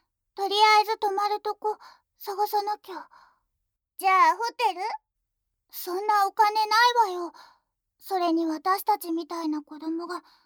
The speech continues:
泊まることなんてできないわ。じゃあネットカフェとか？あそこ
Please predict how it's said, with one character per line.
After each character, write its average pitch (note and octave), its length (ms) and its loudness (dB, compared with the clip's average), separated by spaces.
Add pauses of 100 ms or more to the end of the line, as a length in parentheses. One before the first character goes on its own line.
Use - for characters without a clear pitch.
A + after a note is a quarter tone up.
(220)
泊 C4+ 100 -8
ま C#4+ 180 0
る C#4+ 100 -4
こ D4+ 160 -14
と E4+ 140 -6
な E4+ 160 -2
ん D4 60 -6
て D4 100 -16
で C#4 140 -20
き F4+ 180 -14
な G4+ 180 -6
い E4+ 60 -14
わ。 E4+ 260 -8 (640)
じ F#4+ 80 -6
ゃ A#4 40 6
あ G4+ 140 2 (400)
ネ G#4 100 0
ッ - 120 -6
ト F4+ 140 -4
カ G#4 140 4
フ G4+ 80 -2
ェ F#4+ 60 -4
と E4 140 -12
か？ - 140 -20
あ - 960 -10
そ G#4 60 -4
こ C#5 240 -4